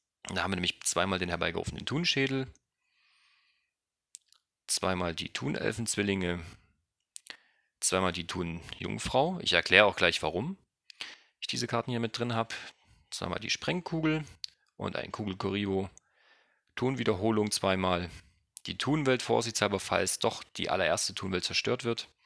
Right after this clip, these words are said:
Thun-Inhaltsverzeichnis, Kopierkatze, schwarzes Illusionsritual, damit man halt das aufgegeben spielen kann, logischerweise.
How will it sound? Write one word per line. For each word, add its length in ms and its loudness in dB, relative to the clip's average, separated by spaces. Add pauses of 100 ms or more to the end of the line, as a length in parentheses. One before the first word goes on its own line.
(680)
Thun-Inhaltsverzeichnis, 1160 0
Kopierkatze, 920 -2 (800)
schwarzes 400 0
Illusionsritual, 880 2 (640)
damit 260 -8
man 140 -6
halt 180 -4
das 200 -4
aufgegeben 420 -10
spielen 240 -2
kann, 160 -2
logischerweise. 720 2